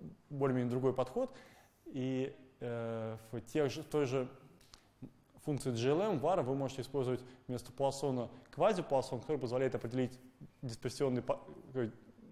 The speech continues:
фиктивный дисперсионный параметр для Пуассона и использовать его потом, э,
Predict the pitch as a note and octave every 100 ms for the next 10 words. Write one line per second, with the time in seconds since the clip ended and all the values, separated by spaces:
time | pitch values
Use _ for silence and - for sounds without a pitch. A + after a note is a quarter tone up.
0 | - C3+ - C3+ A#2 G#2+ A2 B2 - B2+
1 | A2+ A#2+ A#2+ A2+ G#2+ G#2+ B2 B2 A#3 G#3
2 | B2+ - - - _ _ C3 D3 D3+ C#3
3 | - C#3 B2 - D#3 C3+ - - A#2 D3+
4 | B2 A2+ C3+ C3+ C3 A2+ G#2+ G#2+